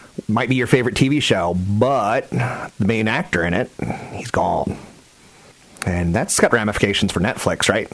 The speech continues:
I'm talking stocks. I'm not talking women's rights right now. I'm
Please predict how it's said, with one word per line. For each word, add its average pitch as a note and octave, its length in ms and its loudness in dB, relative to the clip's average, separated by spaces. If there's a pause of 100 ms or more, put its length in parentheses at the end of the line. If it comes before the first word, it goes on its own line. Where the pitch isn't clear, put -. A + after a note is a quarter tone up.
(160)
I'm D3 80 2
talking - 300 2
stocks. - 380 2
I'm A2+ 80 2
not C#3+ 200 0
talking B2 720 2
women's G#2 300 0
rights F#2+ 260 0
right E2+ 180 -2
now. D#2+ 320 0 (300)
I'm E2 220 0